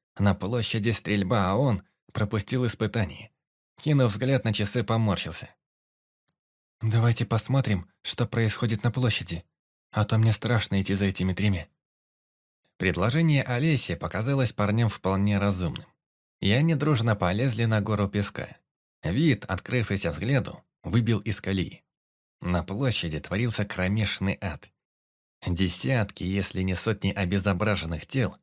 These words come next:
шатались по тротуарам, натыкаясь друг на друга. Некоторые валялись на брусчатке площади,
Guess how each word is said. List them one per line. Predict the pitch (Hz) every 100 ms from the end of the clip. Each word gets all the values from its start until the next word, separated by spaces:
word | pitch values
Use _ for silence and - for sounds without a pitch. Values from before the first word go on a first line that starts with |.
| _
шатались | - - 87 120 110 101 -
по | 104
тротуарам, | 101 98 101 113 92 65 - _ 92
натыкаясь | 90 85 104 101 85
друг | 78 90 -
на | 92 87
друга. | 85 87 71 - - _ _ _ _ 120
Некоторые | 139 117 107 104 98
валялись | 92 98 110 107 -
на | 95
брусчатке | 87 85 - 107 - 98
площади, | - 98 95 - 62 -